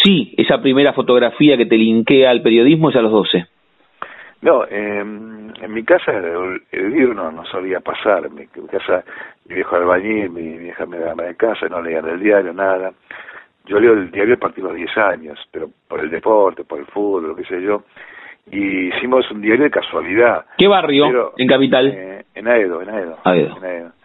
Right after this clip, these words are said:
Speaker 1: Aedo.
Speaker 2: Yo nací en la capital, pero estuve dos, dos, tres días, una semana más, no, no estuve, pero siempre des-, desarrollé mi vida en Aedo. Eh, llega Perón en el año setenta y dos y me deslumbra.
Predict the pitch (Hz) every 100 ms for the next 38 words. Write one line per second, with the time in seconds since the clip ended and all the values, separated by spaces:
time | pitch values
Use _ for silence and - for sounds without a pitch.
0 | - 85 78 104 110 - 135 120 104 90
1 | 123 123 95 92 95 90 85 92 - 82
2 | 98 98 82 76 80 80 92 85 80 82
3 | 82 82 80 82 - 76 71 - 87 85
4 | 87 - _ - - 107 104 87 - 87
5 | 90 87 - 90 92 90 101 98 101 107
6 | - - - - - _ 82 87 101 92
7 | 76 71 _ - - - _ - 98 95
8 | 90 90 - 120 165 151 - 143 165 156
9 | 123 - 95 104 120 117 - - 107 104
10 | 107 110 - - 92 85 98 135 107 85
11 | 82 78